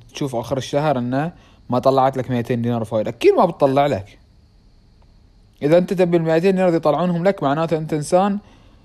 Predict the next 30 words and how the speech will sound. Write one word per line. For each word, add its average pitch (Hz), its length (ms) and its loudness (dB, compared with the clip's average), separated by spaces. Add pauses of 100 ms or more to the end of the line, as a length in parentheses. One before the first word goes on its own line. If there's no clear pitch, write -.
(220)
يعني، 120 140 0
مو 151 80 2
ما 190 120 4
تفهم 185 280 0
في 156 80 0
البزنس، 151 340 -4
بسامحة، 143 360 0
صك 147 200 -8
محلك 139 340 -4
أحسن 110 240 -6
لك. 98 280 -10 (3000)
روح 180 160 -2
شوف 147 200 -6
البراندنج 120 560 -2
العدل. 110 360 -8 (380)
البراندنج، 160 600 -2 (1120)
ال 185 80 0
اس 214 180 -4
اي 185 160 0
او، 156 280 0 (680)
Search 160 280 0
Engine 147 340 -2
Optimization، 131 640 -2
تحكيت 123 300 -10
عنه 123 160 -4
في 117 60 -8
بودكاست 120 420 -6
كامل. 131 380 -8 (960)
يبي 147 640 0
له 233 360 6